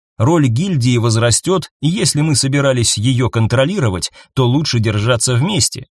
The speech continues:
Цинично? Не думаю. Практические выкладки ничуть не мешают личным отношениям,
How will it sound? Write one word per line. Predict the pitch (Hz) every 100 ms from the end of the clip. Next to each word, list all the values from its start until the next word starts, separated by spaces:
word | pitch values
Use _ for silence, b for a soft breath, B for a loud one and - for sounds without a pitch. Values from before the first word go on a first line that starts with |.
| _
Цинично? | - 131 156 247 - 220 220 - _ _
Не | 90 113 110
думаю. | 123 147 139 131 117 _ _ _ -
Практические | 143 - 262 196 - 190 180
выкладки | 165 220 185 - 170
ничуть | 160 170 180
не | 170
мешают | 151 117 185 147 123
личным | 160 - 113
отношениям, | 110 110 117 175 190 175 151